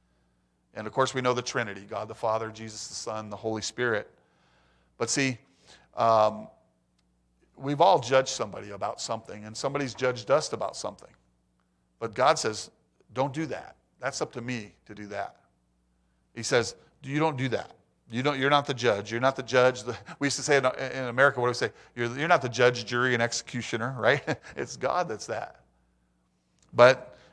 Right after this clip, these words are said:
it says here, "Don't, don't speak evil of your brethren." When you do that, you're judging them, and then you're, you're, you're trying to be God, right?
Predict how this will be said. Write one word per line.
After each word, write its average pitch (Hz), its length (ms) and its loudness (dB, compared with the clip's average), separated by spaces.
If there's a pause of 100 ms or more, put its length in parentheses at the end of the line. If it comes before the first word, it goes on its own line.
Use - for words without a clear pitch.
it 123 160 -4
says 135 240 0
here, 160 140 2
"Don't, 151 360 0
don't 165 180 -2
speak 147 260 -8
evil 156 200 -2
of 120 100 2
your 120 100 -2
brethren." 110 500 -2
When 117 160 -6
you 120 80 0
do 135 240 -2
that, 131 220 6
you're 131 120 -4
judging 135 440 -2
them, 113 280 -8
and 117 200 -10
then 120 420 -4 (440)
you're, 120 200 -10
you're, 117 180 -10 (160)
you're 117 160 -10
trying 127 240 -2
to 120 60 -4
be 113 120 -10
God, - 360 -6 (580)
right? 117 280 -8